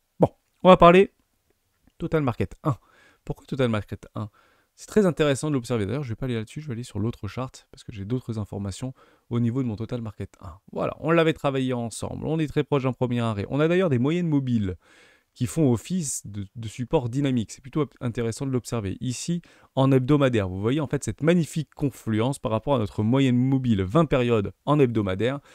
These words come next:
Regardez à quel point c'est chirurgical d'aller chercher. Je suis actuellement sur le Total Market un. Team, moyenne mobile deux cents, non pas en hebdomadaire, plutôt en daily ici. Elle se trouve actuellement sur les deux trillions de dollars,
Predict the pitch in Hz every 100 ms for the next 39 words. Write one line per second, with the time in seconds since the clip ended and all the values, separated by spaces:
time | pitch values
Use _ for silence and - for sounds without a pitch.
0 | - _ - 131 151 131 127 143 127 107
1 | - - 117 110 107 107 160 120 110 120
2 | 143 131 113 104 120 101 87 104 - 107
3 | 147 - 95 123 147 139 - 117 - 110
4 | - - - - _ - 190 165 98 117
5 | 156 156 151 139 139 - 127 87 101 135
6 | 156 117 123 113 107 110 107 127 165 -
7 | 135 131 117 104 113 101 92 - 151 147
8 | - - 104 95 101 98 139 - 113 101
9 | 95 113 135 - - 147 127 123 104 95
10 | 101 143